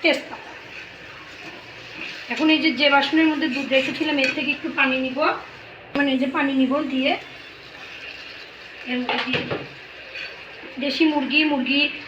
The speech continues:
মানে, বাচ্চা মুরগি সিদ্ধ হতে তেমন বেশি একটা টাইম লাগবে না। এই দেখো, সব কিছু দিয়ে একবারে সুন্দরভাবে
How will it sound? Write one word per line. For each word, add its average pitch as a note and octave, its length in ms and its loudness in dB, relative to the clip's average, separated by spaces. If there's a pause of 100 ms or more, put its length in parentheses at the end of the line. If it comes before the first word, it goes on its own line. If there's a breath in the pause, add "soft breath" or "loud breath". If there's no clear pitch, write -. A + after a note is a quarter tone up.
(160)
মানে, B3+ 200 4
বাচ্চা C4 320 2
মুরগি C#4 440 4
সিদ্ধ - 260 -4
হতে C#4 280 2
তেমন C4+ 360 2
বেশি B3+ 280 2
একটা C#4 240 0
টাইম C4+ 200 2
লাগবে C4 220 2
না। C#4 80 4
এই C4 60 4
দেখো, - 280 -6 (1040)
সব C#4 200 4
কিছু D4+ 200 -2
দিয়ে C4+ 220 2
একবারে C4 380 4
সুন্দরভাবে C4+ 640 4